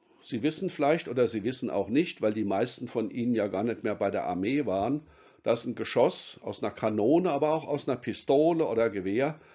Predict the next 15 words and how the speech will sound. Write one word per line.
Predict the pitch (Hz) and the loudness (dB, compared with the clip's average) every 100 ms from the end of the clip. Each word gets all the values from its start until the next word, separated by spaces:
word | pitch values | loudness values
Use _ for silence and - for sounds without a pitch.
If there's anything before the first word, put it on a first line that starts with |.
| - | -16
das | - 107 - | -8 -8 -4
macht | 120 151 147 | -4 -4 -2
in | 123 | 2
Wirklichkeit | 139 147 156 - 127 135 | 2 0 -8 -2 -2 -2
eine | 131 | -6
parabolische | 120 120 123 117 120 127 123 | -6 -2 0 2 0 0 -6
Flugbahn. | - 131 - 87 76 65 - _ _ _ _ _ _ _ _ _ _ - | -4 -4 -2 -4 -4 -10 -18 _ _ _ _ _ _ _ _ _ _ -4
Und | 120 | -4
gerade | - 90 123 160 | 2 4 4 4
wenn | 143 139 | 2 4
man | 120 | 4
über | 117 | 4
weitere | 104 127 - 123 | 4 4 2 -4
Entfernungen | 104 113 139 165 175 123 104 | -2 -2 0 4 4 2 0
schießt, | 107 113 190 - - | -4 -6 -6 -10 -16